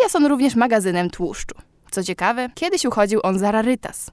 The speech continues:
Na królewskich stołach taki pieczony ogon bobra. Mm, no, co kto lubi, tyle tłuszczu. Może byłby to dobry przepis na dietę keto, ale ja się tam nie znam. Ale wróćmy do funkcji bobrzego ogona. Może on posłużyć do wydawania sygnału alarmowego.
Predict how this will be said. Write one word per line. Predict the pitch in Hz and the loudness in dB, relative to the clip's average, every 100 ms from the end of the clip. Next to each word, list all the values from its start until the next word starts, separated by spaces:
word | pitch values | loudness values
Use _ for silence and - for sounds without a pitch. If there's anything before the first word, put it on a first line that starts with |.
| _ | _
Na | 170 | -12
królewskich | - 190 180 180 - - 180 | -8 -4 -2 -2 -6 -8 -8
stołach | - - 196 180 - - - | -8 -4 -2 -2 -4 -14 -14
taki | 185 190 | -12 -10
pieczony | 185 - 240 262 226 - | -10 -6 -2 -2 -2 -4
ogon | 180 165 - - | -8 -8 -12 -12
bobra. | - - - - - | -14 -16 -20 -20 -12
Mm, | 392 370 - - - | -8 -6 -8 -12 -8
no, | - 226 | -6 -4
co | - | -4
kto | - 226 | -2 0
lubi, | 254 170 170 | 2 0 -4
tyle | - 185 160 | -2 0 0
tłuszczu. | 156 170 - 214 - | -4 -10 -8 -12 -4
Może | 277 339 269 | 0 0 2
byłby | 208 208 190 | 2 2 0
to | 180 | 0
dobry | 170 180 175 | 0 0 -2
przepis | 160 160 156 - | -4 -6 -6 -6
na | - 104 | -4 -4
dietę | 151 92 - | -4 -8 -8
keto, | - 175 - 208 - | -4 -4 -4 -12 -14
ale | - 214 | -2 0
ja | 220 | 0
się | - | -2
tam | 170 | -4
nie | 151 | -6
znam. | - - | -8 -8
Ale | - 392 | 0 2
wróćmy | 269 294 277 277 | 2 2 4 4
do | 208 | 2
funkcji | 196 214 208 220 | 2 0 0 0
bobrzego | 269 190 170 147 | 0 2 0 0
ogona. | 156 101 - - _ | -2 -4 -6 -14 _
Może | - 247 349 | 0 2 4
on | 349 | 4
posłużyć | - 285 240 240 233 202 - - | 4 0 2 2 2 -2 -8 -2
do | 214 | 0
wydawania | 330 247 226 226 220 | 4 4 4 2 2
sygnału | 214 285 233 190 196 | 0 0 2 4 4
alarmowego. | 180 180 170 175 120 - | 2 2 0 -2 -4 -6